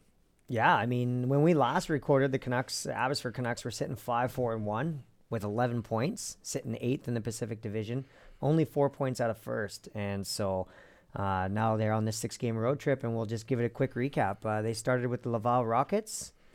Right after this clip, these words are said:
Um, and listen, we always dump on, on some of these recordings on A H L T V, and I'll say,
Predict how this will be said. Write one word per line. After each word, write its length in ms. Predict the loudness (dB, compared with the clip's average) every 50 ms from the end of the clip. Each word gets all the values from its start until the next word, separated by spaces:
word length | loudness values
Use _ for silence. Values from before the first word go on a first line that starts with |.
| -20 -20 -20 _ _ -6
Um, 680 | -4 -2 0 0 0 0 0 0 0 -2 -2 -4 -6 -10 -16 -20 _ _ _ -20 -20 _ -20 -20 -20 -16 -10
and 180 | -6 -4 -2 0
listen, 320 | 0 -2 -2 -4 -6 -2
we 80 | 0 2
always 260 | 4 4 4 2 2
dump 260 | 0 0 -2 0 2
on, 380 | 0 0 0 0 -2 -2 -2 -2
on 180 | -2 -2 -4 -2
some 180 | -2 -2 -2 -2
of 60 | 0
these 160 | -2 -2 -2 -4
recordings 420 | -6 -4 -2 0 0 0 0 0
on 100 | 0 0
A 40 | 0
H 220 | 0 0 0 0
L 120 | 0 0 0
T 160 | 0 -2 0
V, 140 | 0 2 0
and 100 | 2 0
I'll 80 | 0
say, 400 | -2 -2 0 0 2 2 0 -2